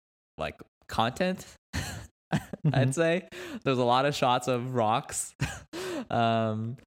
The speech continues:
Speaker 1: so it seems like they haven't shot much. Um, but, or, like, they're not done editing everything. Um, but I was like,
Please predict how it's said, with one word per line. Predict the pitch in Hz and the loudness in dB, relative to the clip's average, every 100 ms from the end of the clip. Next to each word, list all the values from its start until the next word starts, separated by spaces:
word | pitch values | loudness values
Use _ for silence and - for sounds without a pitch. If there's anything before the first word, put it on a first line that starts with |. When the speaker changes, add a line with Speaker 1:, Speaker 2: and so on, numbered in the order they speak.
| - - | -8 -2
Speaker 1:
so | |
it | 120 | 0
seems | - 156 151 | 0 0 0
like | 135 123 | 0 0
they | 120 | 2
haven't | 123 127 131 | 2 2 0
shot | 123 117 113 | 0 0 0
much. | 104 131 - - - _ | -2 -2 -6 -12 -18 _
Um, | 120 113 107 104 104 101 101 98 - _ _ _ _ _ _ _ - - 113 | 0 2 2 0 0 -2 -6 -10 -14 _ _ _ _ _ _ _ -20 -10 -2
but, | 110 117 107 107 - _ - | 2 4 4 0 -6 _ 2
or, | 139 123 | 4 4
like, | 113 117 | 2 2
they're | 117 113 113 | 2 4 2
not | 113 110 101 | 2 2 2
done | 110 104 | 0 2
editing | 101 107 113 120 | 0 0 0 0
everything. | 127 131 135 143 147 _ - _ - | 0 0 0 -2 -6 _ -20 _ -2
Um, | 107 107 104 101 101 _ _ _ _ 117 | 0 0 -2 -6 -10 _ _ _ _ -6
but | 117 208 127 - | 0 2 2 0
I | 139 | -2
was | 147 | 0
like, | 127 110 104 | 2 2 -2